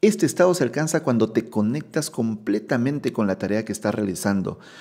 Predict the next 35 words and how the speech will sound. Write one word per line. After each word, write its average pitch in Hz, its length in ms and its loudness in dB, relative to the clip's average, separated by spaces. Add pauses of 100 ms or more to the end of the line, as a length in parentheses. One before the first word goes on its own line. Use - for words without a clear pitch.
(200)
cuando 104 240 4
alcanzas 143 420 0
un 147 140 -2
grado 139 640 0
tan 165 300 0
alto 170 320 4
de 120 100 2
concentración 107 1000 -4
que 123 140 -4
te 117 100 -4
desconectas 110 880 -2
del 95 140 -2
mundo 101 240 0
exterior. 82 540 -6 (420)
No 123 80 2
sientes 127 320 0
el 90 100 -2
paso 101 260 -4
del 92 140 -6
tiempo, 117 600 -4
no 117 80 -2
sientes 101 480 -4
hambre 117 480 0 (240)
y 117 80 0
sientes 151 280 -2
que - 100 -2
en 127 80 2
un 151 180 0
día 175 240 2
has - 100 -6
avanzado 107 380 0
lo 110 120 0
de 107 80 -2
una 117 140 -2
semana 107 500 -4